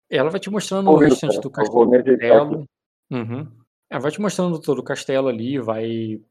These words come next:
Speaker 1: passeando com você pela, pelo lugar. Aí até que você, até que você chega num ca-, numa grande biblioteca, cara. Que ela mostra. Essa aqui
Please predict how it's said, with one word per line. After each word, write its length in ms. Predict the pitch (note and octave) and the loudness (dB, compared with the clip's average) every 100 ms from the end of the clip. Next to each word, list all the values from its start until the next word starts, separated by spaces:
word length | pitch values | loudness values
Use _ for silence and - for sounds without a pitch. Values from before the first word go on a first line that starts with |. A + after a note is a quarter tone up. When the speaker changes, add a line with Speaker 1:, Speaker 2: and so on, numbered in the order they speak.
| _ _ - | _ _ -14
Speaker 1:
passeando 520 | B2 - C#3+ D#3 D#3+ | -8 -6 -4 -4 -4
com 120 | C3 | -8
você 240 | A#2+ A#2 | -10 -8
pela, 720 | B2 A#2 A2 A2 G#2+ G#2 G#2 _ _ _ _ | -8 -6 -4 -6 -8 -10 -18 _ _ _ _
pelo 600 | B2 A#2 A#2 A#2 A2+ A2+ | -4 -2 -2 -4 -4 -4
lugar. 420 | A#2 A#2 A2+ - | -6 -4 -4 -2
Aí 200 | C#3+ C3+ | -4 -6
até 180 | C3+ D3+ | -8 -8
que 120 | - | -8
você, 580 | E3 D#3 E3 D#3 D#3 E3 _ - | -6 -6 -6 -6 -8 -10 _ -12
até 220 | C3 C#3+ | -10 -10
que 60 | D#3+ | -8
você 180 | D#3 D#3+ | -10 -8
chega 300 | - C#3+ D3+ | -8 -6 -6
num 160 | C#3 | -6
ca-, 160 | C3+ - | -12 -14
numa 600 | D3 C3+ C3+ C3+ C3+ C3+ C3+ B2+ | -10 -8 -6 -6 -6 -6 -10 -10
grande 360 | A#2 C#3 F3 | -6 -4 -6
biblioteca, 720 | E3+ D#3 D3 C3+ - A#2+ - | -10 -6 -4 -4 -4 -6 -8
cara. 140 | _ _ _ _ | _ _ _ _
Que 80 | A2+ | -12
ela 80 | A2+ | -8
mostra. 280 | A2 B2+ | -6 -4
Essa 300 | - C#3 - | -4 -4 -2
aqui 420 | F#3+ - F3 F#3+ | -4 -6 -6 -6